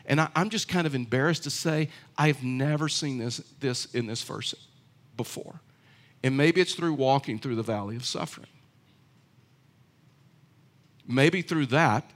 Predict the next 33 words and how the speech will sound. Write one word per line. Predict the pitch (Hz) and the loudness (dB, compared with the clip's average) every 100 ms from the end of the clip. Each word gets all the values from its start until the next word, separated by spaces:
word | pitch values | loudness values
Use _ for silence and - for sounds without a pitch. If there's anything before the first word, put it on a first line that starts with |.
| - | -4
God | 139 127 117 | 0 0 2
gave | 127 | -2
me | 110 | -2
some | 101 - 117 | -6 -4 -2
insight, | 143 135 107 95 | -2 0 -2 -2
but | 117 | -6
the, | 117 | -8
but | - 135 135 | -4 -4 -2
the | |
verse | 110 139 180 120 | 0 2 2 -2
is | |
a | 117 | -4
very | 127 127 | -2 -2
familiar | 120 117 113 131 | -2 -4 -4 -4
verse | 104 123 135 | -2 -2 -4
to | 117 | -6
you. | 104 | -4
It's | 113 | -4
First | - 131 - | -4 -4 -6
Corinthians | - 117 139 110 104 | -6 -6 -6 -6 -8
chapter | - 104 101 98 | -4 -4 -4 -8
ten, | - 127 117 | -6 -6 -6
verse | 107 | -8
thirteen. | - 104 - 117 123 98 - - - - - | -6 -8 -6 -6 -6 -8 -16 -20 -20 -10 0
I | |
mean, | 131 131 | 2 4
a | |
lot | 120 135 170 | 6 6 6
of | 123 | 2
us | - | 0
have | 117 | -2
read | 127 120 | -2 0
this | 117 | 0